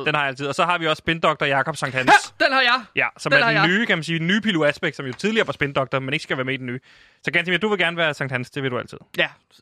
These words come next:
Speaker 2: Jakob Sankt Hans, som elsker Sankt Hans.
Speaker 1: Nej, det er, der er der ikke stået i manuset på et tidspunkt, noget tidspunkt. Det er noget, du læser ind i det. Pas på med at læse for mange ting i det. Det er det første, man får at vide som skuespiller. Nu har jeg selv prøvet en del skuespil. Pas på med at læse for meget ind i manuskriptet. Det er vigtigt at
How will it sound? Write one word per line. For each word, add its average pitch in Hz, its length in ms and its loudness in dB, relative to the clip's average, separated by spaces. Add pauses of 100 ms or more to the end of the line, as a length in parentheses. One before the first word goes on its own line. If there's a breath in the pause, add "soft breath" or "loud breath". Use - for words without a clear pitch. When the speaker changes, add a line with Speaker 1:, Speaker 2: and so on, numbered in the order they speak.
(120)
Speaker 2:
Jakob 262 340 2
Sankt 220 260 0
Hans, 190 240 0
som - 360 -4
elsker 202 300 0
Sankt 165 260 -2
Hans. 151 360 -6 (160)
Speaker 1:
Nej, 156 320 -2
det 196 80 0
er, 180 160 -6
der 208 60 0
er 190 80 2
der 190 80 0
ikke 220 120 -2
stået 196 280 4
i - 20 0
manuset 170 340 -2
på 147 60 0
et 139 60 0
tidspunkt, 151 220 -2
noget 202 140 4
tidspunkt. 165 380 -6 (260 soft breath)
Det - 100 -12
er 175 40 2
noget, 196 160 4
du 240 60 -4
læser 175 220 0
ind 214 160 -4
i 165 60 0
det. 147 140 -4 (460)
Pas 180 80 -4
på 262 80 -2
med 247 80 -2
at 233 40 0
læse 208 80 -4
for 196 60 -6
mange 196 160 -2
ting 208 160 -10
i 190 40 -6
det. 185 200 -8
Det - 60 -4
er 214 40 -6
det 196 100 -6
første, 208 240 -4
man 190 80 -4
får 175 80 -2
at 160 60 -2
vide 175 120 -2
som 170 100 -12
skuespiller. 160 400 -8
Nu 151 100 -8
har 170 80 2
jeg 151 100 -2
selv 170 140 -4
prøvet 165 200 -2
en 160 60 -8
del 160 180 -4
skuespil. 156 400 -4 (380 loud breath)
Pas 185 120 -4
på 240 60 2
med 254 40 4
at 240 60 4
læse 208 80 0
for 202 80 -4
meget 208 180 2
ind 226 100 -4
i - 20 -6
manuskriptet. 165 520 -4
Det 165 60 0
er 156 40 0
vigtigt 180 220 0
at - 20 -2